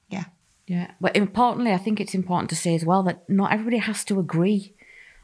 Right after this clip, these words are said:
Speaker 2: either. You know, I mean, we have this conversation with couples all the time, don't
Speaker 1: Yes.
Speaker 2: we? <laughs> That you don't both have to want exactly the same thing.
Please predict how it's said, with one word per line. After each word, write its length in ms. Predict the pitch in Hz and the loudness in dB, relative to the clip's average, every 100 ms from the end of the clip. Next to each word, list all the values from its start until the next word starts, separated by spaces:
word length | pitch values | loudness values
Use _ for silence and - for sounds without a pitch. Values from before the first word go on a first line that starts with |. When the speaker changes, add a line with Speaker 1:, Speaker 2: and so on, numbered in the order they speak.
| - | 0
Speaker 2:
either. 480 | 175 190 185 196 - | 4 4 2 0 0
You 100 | 190 | 2
know, 300 | 180 175 - | 4 4 4
I 40 | |
mean, 140 | 202 196 | 4 4
we 120 | 196 | 4
have 120 | 196 | 2
this 120 | 185 | 0
conversation 440 | 185 185 170 180 180 | -2 -2 0 0 0
with 100 | 165 | -4
couples 340 | 202 196 185 | -4 -4 -2
all 160 | 170 170 | 0 -2
the 100 | 165 | 0
time, 280 | 196 196 180 | 2 4 6
don't 140 | 175 180 | 4 2
Speaker 1:
Yes. 20 | 175 | 2
Speaker 2:
we? 160 | 156 165 | 2 -2
<laughs> 420 | - - - - 170 | -2 -2 -4 -4 4
That 400 | 170 - - - - | 4 4 -2 -6 -4
you 80 | 185 | 0
don't 320 | 180 226 190 170 | 4 4 2 2
both 260 | 220 208 | 2 2
have 280 | - 196 - | -2 -4 -4
to 60 | 190 | -2
want 360 | 175 196 185 185 | 0 2 0 -2
exactly 440 | 165 170 180 - | -2 0 -2 0
the 100 | 175 | -2
same 320 | 165 190 175 165 | 0 2 2 2
thing. 480 | - 233 123 131 | 2 0 2 0